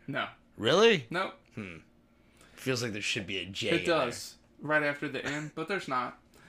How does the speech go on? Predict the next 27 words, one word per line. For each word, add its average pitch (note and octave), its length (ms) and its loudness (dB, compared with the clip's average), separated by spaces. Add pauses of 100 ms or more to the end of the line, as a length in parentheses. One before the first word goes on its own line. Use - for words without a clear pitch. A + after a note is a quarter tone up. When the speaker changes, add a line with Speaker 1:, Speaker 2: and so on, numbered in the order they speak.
(260)
Speaker 1:
It A3 160 0
is D#3 320 2
National D3+ 420 -2
Macaroni D#3+ 680 2
and C3 100 -6
Cheese D#3 380 0
Day, B2 220 0
and A#2+ 100 -4
if B2 100 -8
you D#3 80 -4
can't D3+ 280 -2
get C#3 120 -2
down C3+ 240 2
on B2+ 100 0
some B2 160 -6
goddamn B2+ 520 0
macaroni B2 560 -2
and A2+ 100 -6
cheese, A2+ 320 -6
then G#2 140 -8
I A#2+ 160 0
don't A#2+ 100 -2
know A2+ 140 -4
what's A2+ 240 -6
wrong G#2+ 260 -6
with F#2+ 160 -12
you. - 80 -12